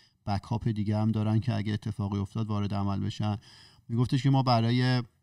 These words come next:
گسترش یه همچین مدل ویروس هایی هم باید کاملاً آماده باشیم که اصلاً نیستیم.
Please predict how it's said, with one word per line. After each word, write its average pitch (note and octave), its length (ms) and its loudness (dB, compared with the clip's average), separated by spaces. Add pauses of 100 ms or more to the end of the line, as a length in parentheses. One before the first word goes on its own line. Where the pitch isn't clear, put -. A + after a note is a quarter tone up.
(100)
گسترش A#2 520 0
یه B2+ 120 4
همچین A2+ 340 2
مدل G#2+ 280 2
ویروس G#2+ 400 0
هایی A#2 220 2
هم A#2 360 2
باید G#2+ 420 0
کاملاً G#2+ 600 2
آماده G#2+ 400 4
باشیم G2 340 0
که - 160 -6
اصلاً A2+ 420 0
نیستیم. A2 640 2